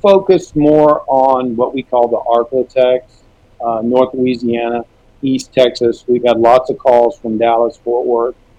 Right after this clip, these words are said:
uh, area, um, Southern Arkansas. So we're pretty regional, uh, for, for what we do. And, and the reason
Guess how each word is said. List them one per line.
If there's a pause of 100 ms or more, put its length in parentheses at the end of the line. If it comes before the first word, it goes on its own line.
(360)
uh, (120)
area, (400)
um, (680)
Southern
Arkansas.
So
we're
pretty
regional, (640)
uh, (100)
for,
for
what
we
do. (420)
And,
and
the
reason